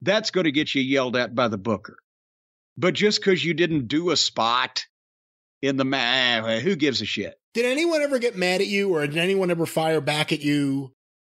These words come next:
Speaker 2: kind of with, like, the opposite of the Eddie Graham <laughs> argument? Like, "You gave me too much. I can't remember all of this. What do you want me to do?"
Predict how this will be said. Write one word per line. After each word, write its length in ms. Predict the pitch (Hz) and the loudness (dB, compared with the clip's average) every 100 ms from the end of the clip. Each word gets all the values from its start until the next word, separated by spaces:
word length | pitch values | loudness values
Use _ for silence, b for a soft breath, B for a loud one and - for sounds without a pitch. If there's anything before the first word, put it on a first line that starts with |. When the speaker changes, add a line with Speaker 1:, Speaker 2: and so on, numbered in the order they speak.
| _ _ - | _ _ -6
Speaker 2:
kind 200 | 180 180 | 0 2
of 100 | 160 | 2
with, 200 | 160 156 | 0 0
like, 240 | 147 120 127 | -2 -2 -4
the 220 | 127 - | -4 0
opposite 440 | 143 147 151 156 | 0 0 0 2
of 60 | 139 | 2
the 100 | 139 | 2
Eddie 160 | 143 | 2
Graham 380 | 123 131 139 147 | 0 0 0 2
<laughs> 0 | |
argument? 400 | 143 - 185 180 | 2 2 0 0
Like, 160 | 147 147 | 0 0
"You 140 | 170 | 0
gave 240 | 190 269 311 | 0 0 0
me 100 | 277 | 0
too 260 | - 330 302 | 0 0 0
much. 540 | 160 95 - - - | -2 -2 -4 -6 -4
I 100 | - | -2
can't 300 | 208 269 330 | 0 0 0
remember 320 | 269 226 240 240 | 0 0 0 0
all 340 | - 311 339 | 0 0 2
of 120 | 196 131 | 0 0
this. 320 | 120 - - | -4 -4 -2
What 80 | 254 | 0
do 60 | |
you 80 | 339 | 2
want 140 | 277 | 2
me 60 | 294 | 0
to 60 | 285 | 0
do?" 440 | 339 320 175 | 0 0 -2